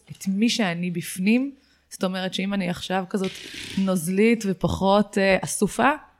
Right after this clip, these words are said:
זה יהיה בסדר שזה מה ש-, אני אביא בתוך המרחב שאני מנחה ומטפלת בו. ואם אני עכשיו, אה, קצת משתעממת, זה יהיה בסדר שאני אגיד את זה, כי זה מספר פה משהו.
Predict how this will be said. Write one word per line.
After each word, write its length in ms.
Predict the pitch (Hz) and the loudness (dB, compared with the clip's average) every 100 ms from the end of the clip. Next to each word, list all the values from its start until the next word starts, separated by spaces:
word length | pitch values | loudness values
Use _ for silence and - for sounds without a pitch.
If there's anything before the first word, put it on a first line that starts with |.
| _ | _
זה 120 | - 214 | -10 -8
יהיה 80 | 240 | -6
בסדר 400 | 226 240 233 226 | -8 -8 -6 -6
שזה 300 | 185 170 196 | -8 -8 -8
מה 100 | 202 | -6
ש-, 140 | - 185 - _ _ - - _ _ - | -2 -2 -4 _ _ -8 -8 _ _ 2
אני 220 | 175 170 | 4 6
אביא 160 | 170 196 | 6 4
בתוך 320 | 180 185 180 | 4 4 4
המרחב 340 | 175 165 156 175 | 4 0 0 2
שאני 200 | 175 165 | 2 0
מנחה 380 | 156 160 180 175 | 0 0 2 2
ומטפלת 540 | 170 165 190 185 156 | 2 0 2 2 2
בו. 160 | 151 135 - - - - | -2 -6 -10 -20 -16 -6
ואם 320 | 160 196 208 | 0 0 2
אני 160 | 202 175 | 2 0
עכשיו, 460 | - - 180 180 170 | -2 0 0 0 -2
אה, 120 | 170 | -4
קצת 240 | - 190 | -2 -2
משתעממת, 540 | 208 - 165 185 247 - _ | -2 -2 0 2 2 0 _
זה 120 | - 156 | -8 -4
יהיה 80 | |
בסדר 400 | 180 - - 196 | -2 -2 -2 -2
שאני 320 | 214 180 170 151 | -2 0 0 0
אגיד 220 | 147 190 | -2 -4
את 60 | |
זה, 120 | 208 240 - | -2 -4 -6
כי 80 | |
זה 100 | 151 | -8
מספר 440 | 156 - 165 - 240 220 | -8 -8 -6 -2 -2 -2
פה 80 | |
משהו. 340 | 202 190 - | -4 -2 -2